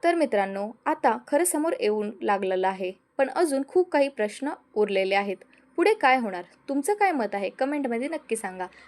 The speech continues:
आणि अशाच अपडेटसाठी आपल्या चॅनलला सबस्क्राईब करा. जय महाराष्ट्र.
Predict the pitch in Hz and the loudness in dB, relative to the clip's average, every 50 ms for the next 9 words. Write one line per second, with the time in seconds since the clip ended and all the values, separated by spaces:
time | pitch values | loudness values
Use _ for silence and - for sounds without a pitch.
0 | _ _ - 277 320 359 370 - 453 403 320 247 214 220 214 214 - 214 196 196 | _ _ -2 0 2 2 2 2 2 2 2 2 2 0 -2 -2 -4 -6 -6 -4
1 | 277 285 - 359 370 359 330 269 - 220 202 196 202 233 311 - 415 392 - - | -4 -2 -2 0 0 2 0 0 0 -2 -6 -6 -4 -4 -4 -2 -4 -4 -4 -2
2 | - 359 349 339 - 320 302 311 330 - - - - - - - - 285 330 370 | 0 0 0 0 0 -2 -2 -2 -4 -8 -16 -20 -20 -20 -20 -10 -4 -2 0 0
3 | 381 349 320 302 302 320 - - - - - - | 0 0 0 0 0 -2 -4 -8 -14 -20 -20 -20